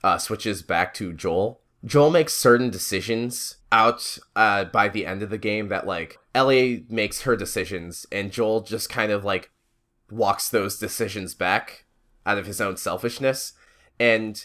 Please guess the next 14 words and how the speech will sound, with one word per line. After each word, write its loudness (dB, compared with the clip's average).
I -2
feel 2
like 2
the, -4
the -8
most -2
important -4
thing -4
is -6
that, -2
like, -4
as -2
the -10
player, 0